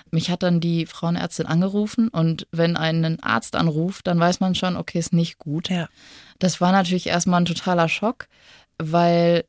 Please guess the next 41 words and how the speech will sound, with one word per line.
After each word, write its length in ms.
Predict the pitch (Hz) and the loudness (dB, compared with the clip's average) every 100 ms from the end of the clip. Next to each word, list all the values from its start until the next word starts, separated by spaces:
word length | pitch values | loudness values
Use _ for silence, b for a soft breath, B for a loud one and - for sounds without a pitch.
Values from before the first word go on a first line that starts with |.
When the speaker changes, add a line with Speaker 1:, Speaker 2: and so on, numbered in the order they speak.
| - | -4
Speaker 1:
ich 280 | - 160 - | -2 -2 -2
da 220 | 170 180 | 2 4
ja 160 | 185 175 | 4 2
auch 120 | 170 | 0
schon 180 | - 175 | 0 0
ein 20 | |
bisschen 300 | 180 - 170 | 0 -2 0
im 200 | 170 165 | 0 -2
Kopf 300 | - 170 - | -4 -6 -4
hatte, 180 | 170 170 | -4 -4
okay, 460 | - - 233 226 | -4 2 4 6
ich 260 | 214 - - | 4 0 -8
werde 340 | 175 165 170 160 - | -4 0 2 0 0
bald 240 | 160 160 | 0 0
meine 160 | 160 175 | -2 -2
Karriere 480 | - 208 214 202 | 0 2 2 2
beenden 840 | 180 175 170 175 170 175 170 170 165 | 2 4 4 2 2 2 2 2 0
und 260 | 165 165 B B B B B | 0 -2 B B B B B
ja, 260 | 190 190 | 2 4
wer 160 | 185 180 | 4 4
weiß, 300 | 185 196 - | 4 2 0
wie 60 | |
das 160 | 190 190 | -2 2
mit 100 | 214 | 2
Familienplanung 1080 | - 233 220 226 214 202 - 180 170 175 165 | 4 4 6 6 6 4 2 0 2 2 0
und 140 | 170 | 0
so 140 | - 170 | 2 2
Speaker 2:
Mhm. 160 | - | 6
Speaker 1:
ist. 320 | 170 175 - | 6 4 2
Also 220 | - 175 185 | 2 2 2
man 240 | 180 175 | 2 2
hat 100 | 180 | 0
schon 160 | - 190 | 2 0
ein 20 | |
bisschen 280 | 180 190 180 | 0 0 2
weiter 320 | 190 208 196 | 0 2 0
gedacht 480 | 175 180 180 - - B B B B | 0 0 0 -4 -20 B B B B
und 420 | 185 185 170 - 175 | 2 2 2 -2 2
dann 220 | 180 180 | 4 4
sowas 340 | 180 220 214 | 4 4 2
zu 320 | - 202 196 | 2 0 0